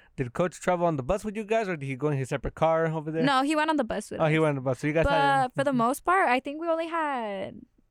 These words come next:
Speaker 2: like, three buses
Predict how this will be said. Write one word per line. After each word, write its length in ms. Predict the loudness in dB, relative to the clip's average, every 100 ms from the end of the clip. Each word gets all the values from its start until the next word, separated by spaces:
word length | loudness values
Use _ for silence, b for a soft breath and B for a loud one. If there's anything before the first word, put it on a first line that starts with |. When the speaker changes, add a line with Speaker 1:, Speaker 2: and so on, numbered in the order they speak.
| -20 -20 -10
Speaker 2:
like, 320 | -8 -6 -8 _ -10
three 440 | -6 -4 -2 -4
buses 1040 | -4 0 0 -2 -4 -4 -4 -8 -14 -20